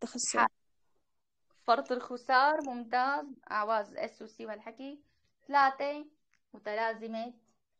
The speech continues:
Speaker 2: الضاد الفوسفوريد بي. أربعة، التهابات الأوعية كمان ممكنة. التهابات الأوعية مثل ما قلنا ممكن فجأة يركب خسار على ال-، يعني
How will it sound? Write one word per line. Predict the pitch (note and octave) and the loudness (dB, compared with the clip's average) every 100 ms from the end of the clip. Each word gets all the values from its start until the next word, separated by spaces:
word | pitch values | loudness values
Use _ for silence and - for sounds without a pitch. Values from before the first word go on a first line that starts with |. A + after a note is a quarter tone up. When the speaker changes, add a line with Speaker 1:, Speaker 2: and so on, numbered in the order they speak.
| _ _ _ - | _ _ _ -10
Speaker 2:
الضاد | F#3+ A3+ A3+ | -2 0 0
الفوسفوريد | A3+ - - - G3 G3 | -2 -18 -16 -16 -16 -16
بي. | - _ _ _ _ _ _ _ _ _ _ _ _ _ _ _ - - _ _ _ _ _ _ _ _ A4+ | -18 _ _ _ _ _ _ _ _ _ _ _ _ _ _ _ -10 -10 _ _ _ _ _ _ _ _ 4
أربعة، | A4+ G4+ G4 G4 | 8 8 8 6
التهابات | D#4+ D#4+ D4+ D#4+ | 2 2 2 2
الأوعية | D#4+ B3+ | -2 -2
كمان | C4 C4 | 0 -2
ممكنة. | B3 - B3 B3 _ _ _ _ | -4 -10 -14 -14 _ _ _ _
التهابات | - - B3 A#3+ C#4 - | -16 -2 2 6 6 4
الأوعية | - C4 B3 C#4 | -2 -2 -2 -2
مثل | D4 A#3 A3 | -6 -8 -8
ما | G#3+ | -6
قلنا | A#3+ C4 D4 _ _ _ _ _ _ - | -6 -6 -8 _ _ _ _ _ _ -12
ممكن | A#3 A3+ A3+ | -10 -4 -2
فجأة | B3+ C4 A#3+ | -2 -2 -2
يركب | A#3+ A#3 G3+ | -2 -2 -4
خسار | - G3+ A#3+ A#3+ | -4 -6 -4 0
على | A#3+ A3+ G3+ G#3+ A#3+ _ G#3 | 0 0 0 -4 -6 _ -10
ال-، | G#3+ B3+ F4+ _ - | -10 -12 -16 _ -14
يعني | - - G2+ G2+ F2+ | -10 -10 -10 -12 -12